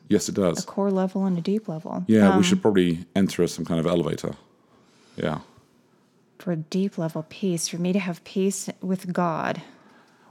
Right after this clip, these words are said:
Speaker 1: Well, yeah, and what neads to change
Speaker 2: Is peace
Speaker 1: at, at,
Speaker 2: with God
Speaker 1: at
Speaker 2: different than just peace?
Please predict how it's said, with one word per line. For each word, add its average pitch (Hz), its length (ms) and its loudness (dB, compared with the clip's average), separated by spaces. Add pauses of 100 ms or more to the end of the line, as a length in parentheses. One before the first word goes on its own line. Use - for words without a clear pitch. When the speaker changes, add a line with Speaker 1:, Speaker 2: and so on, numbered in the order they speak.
Speaker 1:
Well, 117 380 4
yeah, 104 320 4
and 87 100 2
what 107 140 4
neads 101 180 2
to 92 60 -2
change 87 280 0
Speaker 2:
Is 73 60 -4
peace 220 220 2
Speaker 1:
at, - 60 -2
at, - 60 4
Speaker 2:
with 202 240 2
God 180 260 2
Speaker 1:
at - 40 -10
Speaker 2:
different 185 340 -4
than 170 160 -2
just 170 240 -10
peace? 175 460 -6